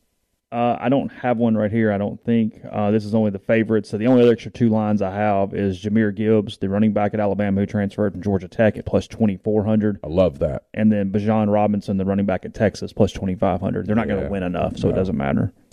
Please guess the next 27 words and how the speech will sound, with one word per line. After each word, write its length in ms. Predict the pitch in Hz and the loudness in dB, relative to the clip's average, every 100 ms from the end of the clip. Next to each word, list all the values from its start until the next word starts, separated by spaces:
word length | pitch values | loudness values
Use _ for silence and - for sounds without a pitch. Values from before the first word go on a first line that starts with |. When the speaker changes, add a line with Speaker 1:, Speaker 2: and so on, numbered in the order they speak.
| - - _ _ _ _ _ _ | -20 -20 _ _ _ _ _ _
Speaker 2:
Hey, 120 | 127 127 | 4 4
our 100 | 120 | 4
friends 340 | 147 156 135 | 4 4 6
at, 120 | 123 110 | 4 4
uh, 100 | 98 | 2
Blue 240 | 107 123 | 4 6
Delta 400 | 110 113 - 120 | 6 4 4 2
are 140 | 104 | 2
excited 420 | 98 85 107 107 95 | 0 0 0 0 0
to 60 | |
announce 280 | 95 98 85 | 0 0 0
they'll 160 | - 90 | 0 0
be 100 | 90 | 0
hosting 420 | 95 98 92 87 | 0 0 0 0
Mustache 560 | 95 107 - 110 104 - | 0 0 2 2 0 -4
the 100 | 85 | -2
Band 380 | 101 107 110 104 | 2 2 0 0
Friday, 540 | - 107 123 135 131 | 0 0 2 2 2
October 520 | 101 87 - 123 127 | 0 -6 2 4 4
the 100 | 107 | 2
fourteenth 680 | - 107 110 - 107 107 - | 2 2 2 2 2 2 -4
for 60 | |
the 100 | 101 | -8
Square 340 | - - 101 101 | -4 0 2 2
Jams 360 | 101 101 95 - | 2 0 -2 -4
after 300 | 87 95 110 | -4 -2 0
party. 400 | - 107 113 | 4 4 2